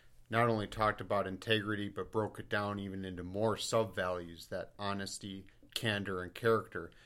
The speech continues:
And I feel that's a really big part of being honest toward yourself. And that blends in very nicely to one of his other values, empathy, because he felt that you first needed to start with knowing yourself.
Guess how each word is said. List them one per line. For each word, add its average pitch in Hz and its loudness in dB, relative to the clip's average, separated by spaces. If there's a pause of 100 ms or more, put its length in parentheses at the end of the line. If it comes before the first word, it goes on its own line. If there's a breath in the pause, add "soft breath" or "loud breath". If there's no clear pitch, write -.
(200 loud breath)
And 113 0
I 139 2
feel 147 2
that's 110 0
a 107 -2
really 117 2 (160)
big 117 2
part 110 -2
of 95 -4
being 95 -6
honest 98 -4
toward 98 -4
yourself. - -10 (720 soft breath)
And 104 -2
that 110 4
blends 113 2
in 98 -2
very 107 4
nicely 101 -2
to 101 -8
one 101 -4
of 90 -6
his 92 -8
other 117 4
values, 95 -2
empathy, 104 -6 (200)
because 107 -8
he 123 -2
felt 113 0
that 98 -4
you 98 -10
first 123 -2
needed 107 -2
to 98 -14
start 101 -2
with 104 -10
knowing 98 -2
yourself. - -10